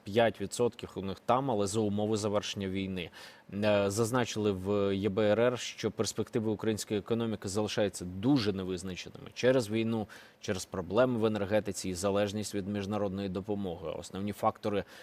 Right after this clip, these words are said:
стримування зростання — це дефіцит робочої сили, це пошкодження інфраструктури і слабкий експорт. Очікують також, що бюджетний дефіцит сягне двадцяти двох відсотків В В П, а потреба у зовнішньому фінансуванні буде десь на рівні сорока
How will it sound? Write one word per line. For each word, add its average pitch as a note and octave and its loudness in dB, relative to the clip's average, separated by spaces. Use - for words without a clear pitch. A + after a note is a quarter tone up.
стримування G#2+ 2
зростання — G#2+ 2
це - -8
дефіцит G2 -2
робочої G#2+ 0
сили, C#3 2
це - -12
пошкодження F#2+ -6
інфраструктури G2 0
і F#2+ -2
слабкий G#2+ 2
експорт. - -4
Очікують C3 0
також, B2+ 2
що - -2
бюджетний A2+ 2
дефіцит G2+ -2
сягне G#2 0
двадцяти G2 -2
двох F#2 -6
відсотків G#2 -2
В G#2 2
В G#2+ 0
П, - 2
а G#2+ 6
потреба G#2 2
у G2 0
зовнішньому G2+ -2
фінансуванні G#2+ 0
буде G#2 2
десь G2+ 0
на G2 0
рівні G#2+ 0
сорока G#2 0